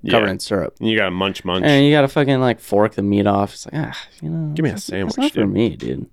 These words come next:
Speaker 2: The sandwich was way better.
Speaker 1: Yeah.
Speaker 2: That's the way to do it.
Speaker 1: Um, all right, I'm gonna pop this bad boy. Um, do you have a song for us?
Speaker 2: Oh, I do.
Speaker 1: Ooh. Did you hear that?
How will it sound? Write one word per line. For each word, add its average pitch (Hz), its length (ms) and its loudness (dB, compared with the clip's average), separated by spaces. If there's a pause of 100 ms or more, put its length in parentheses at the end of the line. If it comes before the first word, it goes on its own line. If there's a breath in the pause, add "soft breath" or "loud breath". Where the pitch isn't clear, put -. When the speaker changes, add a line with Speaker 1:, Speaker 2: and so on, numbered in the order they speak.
(100)
Speaker 2:
The - 80 -14
sandwich 117 400 -2
was - 240 -10
way 87 160 0
better. - 360 -4 (440 soft breath)
Speaker 1:
Yeah. 104 220 2 (460 loud breath)
Speaker 2:
That's 117 180 -2
the 107 80 -4
way 95 100 0
to 90 100 0
do 87 200 0
it. - 180 -6 (1300 soft breath)
Speaker 1:
Um, 95 220 -4
all 101 100 2
right, 90 200 -6
I'm - 60 -8
gonna 95 120 -8
pop - 300 -8
this 90 180 -4
bad 98 300 -4
boy. 90 260 0 (1000 loud breath)
Um, 78 480 -6
do 113 80 -6
you - 20 2
have 110 80 -4
a - 60 -12
song 107 200 -4
for 147 160 -4
us? - 180 -10 (500)
Speaker 2:
Oh, 139 140 4
I 95 120 2
do. 104 300 2 (640)
Speaker 1:
Ooh. - 280 -2 (720)
Did 113 80 -6
you 110 60 -2
hear 117 80 0
that? 226 240 -4